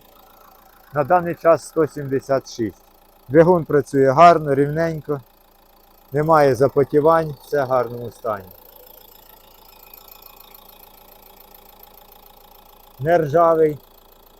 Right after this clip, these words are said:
ці болтики в підкапотному просторі не ржаві, дуже гарні, збережені. Кого зацікавить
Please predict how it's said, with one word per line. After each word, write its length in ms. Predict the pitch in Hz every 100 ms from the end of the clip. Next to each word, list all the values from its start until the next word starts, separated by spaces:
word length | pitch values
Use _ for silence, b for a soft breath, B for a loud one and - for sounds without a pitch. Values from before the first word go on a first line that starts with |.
| _ _ _ -
ці 140 | 156
болтики 680 | 127 151 135 135 - 135 - _ _ _ _ _ _ _ _ _
в 40 |
підкапотному 680 | 127 - 143 - 143 135 135
просторі 540 | 120 135 120 - 123 123
не 160 | 131
ржаві, 400 | 117 151 156 139
дуже 320 | 120 127 120
гарні, 340 | 110 113 104 107 104
збережені. 560 | 123 113 98 98 98 95 _ _ _ _ _ _ _ _ _
Кого 500 | - - - 147 160
зацікавить 840 | 131 139 - - 139 131 131 -